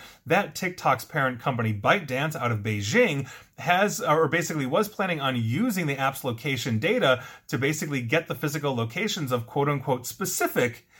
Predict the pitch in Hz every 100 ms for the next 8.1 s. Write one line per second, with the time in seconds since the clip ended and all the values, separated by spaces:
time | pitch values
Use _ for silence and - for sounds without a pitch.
0 | - - 135 139 135 123 - 214 214 -
1 | 147 107 - - - 123 131 113 147 123
2 | 110 - 160 160 135 117 113 110 104 113
3 | 113 110 104 139 233 - - 170 156 165
4 | - 175 156 147 147 147 143 143 143 135
5 | 117 139 139 123 123 120 117 113 107 110
6 | 117 113 117 120 110 104 147 277 - 233
7 | 135 117 110 107 - - - - 123 143
8 | 135